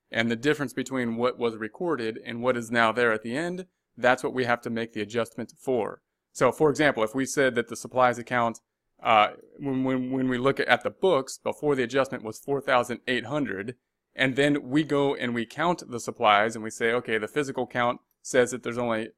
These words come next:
two thousand six hundred fifty in supplies," then that means that we, if we subtract those, there was four eight hundred minus the two thousand six fifty, that leaves two thousand one hundred and fifty. That must be what we used.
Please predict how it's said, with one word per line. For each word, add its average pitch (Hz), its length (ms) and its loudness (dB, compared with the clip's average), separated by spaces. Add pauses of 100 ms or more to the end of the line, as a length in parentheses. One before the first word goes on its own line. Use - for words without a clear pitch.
two 156 160 -4
thousand 123 380 2
six - 320 -6
hundred 113 360 -6
fifty 107 600 -2 (360)
in 135 180 -2
supplies," 110 680 2 (360)
then 143 340 2
that 151 200 2
means 143 180 -2
that 135 160 0 (160)
we, 147 200 -2
if 143 180 -4
we 127 100 -2
subtract 170 480 0
those, 117 240 -2
there 113 120 -2
was 107 160 -6
four 139 340 -2
eight 127 200 -2
hundred 117 420 -4 (420)
minus 127 400 0
the 123 120 -10
two - 180 -8
thousand 120 340 2
six - 260 -8
fifty, 147 280 -4
that 120 200 2
leaves 127 280 -4
two - 200 -6
thousand 120 460 2
one 127 300 -4
hundred 120 300 -6
and 110 160 -8 (200)
fifty. 113 640 -2 (340)
That 131 280 4
must 143 260 -2
be 127 120 0
what 113 280 2
we 127 140 -2
used. 120 600 -2